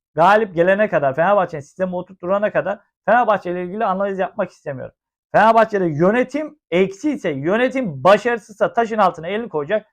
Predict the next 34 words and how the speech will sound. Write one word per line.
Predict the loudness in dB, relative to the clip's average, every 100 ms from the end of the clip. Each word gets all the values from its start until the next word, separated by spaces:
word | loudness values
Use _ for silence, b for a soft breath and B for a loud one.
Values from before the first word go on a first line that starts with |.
| _ _
Ocak | -2 -2 -2
ayından | -4 -6 -8
sonra | -8 -8
diyecek | -8 -10 -6
ki, |
"Ben | -6 -4
genel | -4 -6
kurula | -6 -8 -6
gidiyorum." | -6 -8 -8 -10
Gideceksin | -8 -6 -8 -10 -8
abi. | -8 -10 _ _ _ _ _ _ _
Ya | -12 -6
bu | -4
bir | -6
kı-, | -6 -6
bir | -6 _
kibir | -10 -8 -2
savaşı | 0 0 -2 -6 -4
değil | -4 -4
ya. | -8 -10 _ _ -12
Hiç | -10 -10
kimse | -8 -6
Fenerbahçe'nin | 0 0 2 0 0 -8 -8
üstünde | -10 -8 -6
değildir. | -6 -10 -14
Kusura | _ -2 0
bakmayın | 0 -4 -12 -12
arkadaşlar. | -10 -12 -12 -14 _ _ _ _ _ _ _ _ _
Tamam. | -8 -6 -6 _
Bu | -18
kulüp | -12 -12 -10
Sabri | -6 -6 -6
Topraklı'ya | -12 -10 -12 -8 -8
götürmüş. | -8 -10 -14 -14